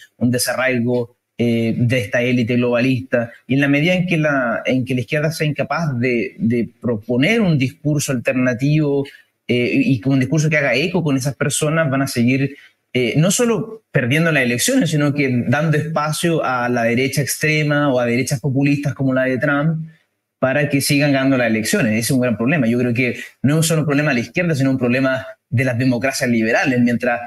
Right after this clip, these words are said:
mientras tengamos una élite hablando posmo-, posmodernismo y, y, y pequeños, pequeños núcleos de derecha que pueden llegar al extremo, que hablan el lenguaje que hablan las personas, vamos a terminar siempre, ¿no es cierto?, decidiendo,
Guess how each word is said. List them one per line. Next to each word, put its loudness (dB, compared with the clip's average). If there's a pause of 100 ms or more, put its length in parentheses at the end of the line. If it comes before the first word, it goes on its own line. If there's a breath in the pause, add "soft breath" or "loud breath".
(140)
mientras -2
tengamos 0
una 2
élite 0
hablando 0
posmo-, 0
posmodernismo 0 (720)
y, 2
y, 2
y 2
pequeños, 0
pequeños 0
núcleos 0
de -2
derecha -4 (460)
que 0
pueden 0
llegar 0
al -2
extremo, -2
que -2
hablan -2
el 0
lenguaje -2
que -2
hablan -2
las -8
personas, -2
vamos 0
a -4
terminar -2
siempre, -4
¿no -4
es -6
cierto?, -4
decidiendo, -2